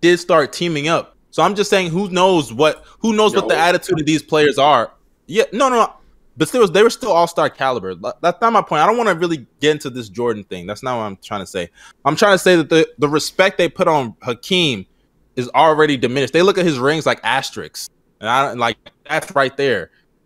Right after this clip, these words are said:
Speaker 1: They do do that, Go Bells. They do put asterisks on Hakeem's ring. You hear people do that all the time.
Speaker 2: Yeah, yeah, I do, I do.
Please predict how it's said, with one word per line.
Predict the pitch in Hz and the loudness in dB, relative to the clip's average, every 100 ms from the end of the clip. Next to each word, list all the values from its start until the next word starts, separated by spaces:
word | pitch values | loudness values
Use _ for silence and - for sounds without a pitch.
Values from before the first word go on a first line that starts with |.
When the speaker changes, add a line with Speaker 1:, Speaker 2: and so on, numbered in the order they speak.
| _ | _
Speaker 1:
They | 147 175 | 2 2
do | 175 139 | 2 -2
do | 113 | -2
that, | 98 92 | -6 -8
Go | 90 | -10
Bells. | 82 95 95 110 | -8 -8 -6 -4
They | 131 | -4
do | 127 131 | -4 -6
put | - 123 | -6 -6
asterisks | 107 110 - 101 | -6 -6 -12 -12
on | 101 95 | -10 -10
Hakeem's | 98 110 95 90 | -12 -14 -14 -10
ring. | 98 | -8
You | 113 | -4
hear | 131 147 131 | 0 0 0
people | 127 120 | -6 -6
do | 101 117 | -2 0
that | 107 - | 0 2
all | 101 104 | 0 0
the | 87 | -4
time. | 101 95 71 | -6 -6 -6
Speaker 2:
Yeah, | 123 120 117 120 | -12 -12 -14 -14
yeah, | 110 107 | -16 -14
I | |
do, | 92 - | -18 -20
I | - | -20
do. | - | -20